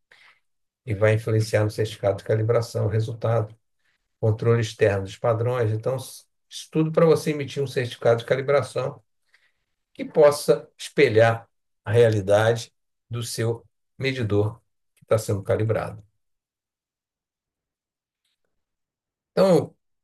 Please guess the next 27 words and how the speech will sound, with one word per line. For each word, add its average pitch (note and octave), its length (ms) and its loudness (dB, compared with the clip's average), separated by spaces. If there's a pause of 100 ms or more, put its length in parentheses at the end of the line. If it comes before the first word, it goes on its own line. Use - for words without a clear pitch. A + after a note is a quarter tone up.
(440)
relembrando, B2+ 720 2 (520)
os A2+ 80 -6
requisitos B2+ 600 -4
da A#2+ 100 0
dezessete G#2+ 580 0
mil G#2 120 -4
e F2+ 40 -10
vinte G#2 180 -4
e - 40 -12
cinco, D3 400 -4 (760)
ele B2+ 140 -4
fala A2+ 560 0 (720)
em D#3 160 0
exatidão, A2 800 -2 (500)
que - 80 -14
são G2+ 200 -2
os, F2 160 -10 (800)
os G#2+ 80 -8
valores G#2+ 340 4
calculados G2+ 580 0
de F#2+ 60 -12
forma F#2+ 260 -8
correta, A2+ 640 0
valores G#2 360 -2
que - 120 -16
respeitem A#2 640 -4
os, - 380 -12